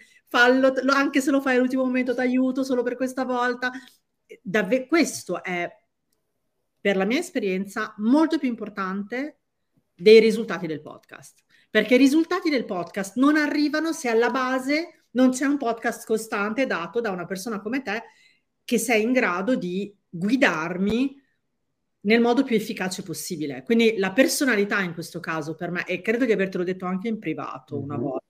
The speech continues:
Speaker 1: ringraziando, la personalità che tu hai è quella che mi ha aiutato a portare i risultati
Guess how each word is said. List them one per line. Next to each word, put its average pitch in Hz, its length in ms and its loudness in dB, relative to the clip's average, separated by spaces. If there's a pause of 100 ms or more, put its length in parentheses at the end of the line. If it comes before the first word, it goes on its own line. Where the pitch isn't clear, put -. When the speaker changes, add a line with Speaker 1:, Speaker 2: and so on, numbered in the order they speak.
(100)
Speaker 1:
ringraziando, 147 520 -10 (360)
la 208 140 0
personalità 214 640 2
che 180 160 -6
tu 233 180 -2
hai 202 420 0 (280)
è 202 120 0
quella 277 260 4
che 233 120 -4
mi 202 100 2
ha 196 40 2
aiutato 185 420 0
a 175 60 -6
portare 160 320 -8
i - 20 -4
risultati 143 760 -12